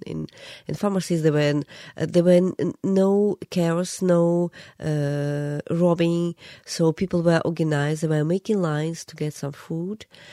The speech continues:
Uh, there were not a lot of food. In a couple of weeks, there were really very simple food like, like bread, milk. Uh, they had no meat, no fruit or vegetables for, for a couple of weeks.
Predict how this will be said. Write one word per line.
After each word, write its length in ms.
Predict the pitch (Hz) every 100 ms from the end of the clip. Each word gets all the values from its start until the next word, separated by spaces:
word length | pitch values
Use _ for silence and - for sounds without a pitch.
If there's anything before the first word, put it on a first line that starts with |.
| - - -
Uh, 80 | 170
there 100 | 165
were 120 | 175
not 160 | 247
a 40 | 285
lot 120 | 233
of 80 | 190
food. 440 | - 165 151 - -
In 160 | -
a 60 | 190
couple 280 | 190 - 185
of 140 | 170
weeks, 160 | 185 185
there 80 | 170
were 280 | 170 170 -
really 460 | 170 202 185 175
very 200 | 165 185
simple 400 | 196 - 180 180
food 500 | 170 - 160 160 151
like, 420 | 151 135 - - -
like 380 | 151 143 139 -
bread, 340 | 165 170 170
milk. 480 | 160 156 175 175 - _ - - - - _
Uh, 480 | 147 147 143 143 143
they 100 | 147
had 300 | 147 147 147
no 260 | 160 165 180
meat, 500 | 170 160 165 - -
no 560 | 175 160 151 151 151 156
fruit 520 | - 180 180 208 -
or 60 | 151
vegetables 760 | 147 143 175 - 196 233 247
for, 340 | - 185 170 170
for 140 | -
a 40 | 170
couple 320 | 175 - 196
of 80 | 202
weeks. 360 | 220 - -